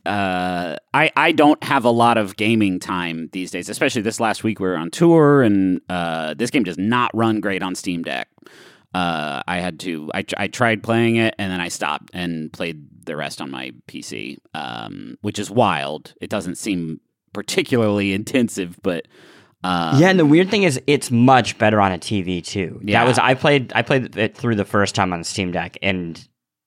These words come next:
Speaker 2: it, it's weird how for an indie game with, like, the very kind of, um, not simple, but
Speaker 1: Low,
Speaker 2: yeah, I
Speaker 1: low,
Speaker 2: guess
Speaker 1: low
Speaker 2: kinda s-,
Speaker 1: poly sort of
Speaker 2: low poly
Speaker 1: vibe.
Speaker 2: look, it actually wants to be on a big T V. It,
Speaker 1: Yeah.
Speaker 2: it's, the aspect ratio is extremely wide.
Speaker 1: Yeah.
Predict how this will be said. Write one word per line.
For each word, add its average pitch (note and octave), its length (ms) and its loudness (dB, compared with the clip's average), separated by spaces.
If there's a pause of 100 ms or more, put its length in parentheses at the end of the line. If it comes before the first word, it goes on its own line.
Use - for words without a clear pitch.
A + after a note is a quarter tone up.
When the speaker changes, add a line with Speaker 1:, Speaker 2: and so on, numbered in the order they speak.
Speaker 2:
it, G#2+ 160 -6 (220)
it's A#2+ 200 -2
weird B2 520 2
how G2+ 220 2
for A#2 200 -2
an F#2+ 140 0
indie A2 280 0
game G#2 160 0
with, F#2+ 140 -4
like, F2 240 -4
the F2+ 140 -2
very G2 400 0
kind F#2+ 200 -2
of, F2 280 -6
um, E2+ 420 -6 (220)
not E3 180 -10
simple, F#2+ 560 -6
but - 180 -6
Speaker 1:
Low, A#3 120 6
Speaker 2:
yeah, G#3+ 180 2
I - 20 4
Speaker 1:
low, G#3 120 6
Speaker 2:
guess F3 160 -4
Speaker 1:
low F3 140 4
Speaker 2:
kinda F#3 120 6
s-, - 40 -8
Speaker 1:
poly C3 420 4
sort A#2 320 0
of G#2 200 -4
Speaker 2:
low E3 200 6
poly E3 360 6
Speaker 1:
vibe. B2 40 0
Speaker 2:
look, C3+ 320 4 (100)
it B2+ 180 4
actually C3 540 2
wants G2 680 0
to G#2+ 100 -6
be G2+ 100 0
on G2 100 0
a F#2 60 0
big F#2 260 -2
T G2 200 -4
V. G2 260 0
It, G2+ 180 -2
Speaker 1:
Yeah. E2+ 160 0
Speaker 2:
it's, - 380 -8 (300)
the A2 340 4 (100)
aspect A2 460 0
ratio C3 420 2
is F2 180 -4
extremely G2+ 1120 -2
wide. F#2 640 -2
Speaker 1:
Yeah. E2+ 240 -2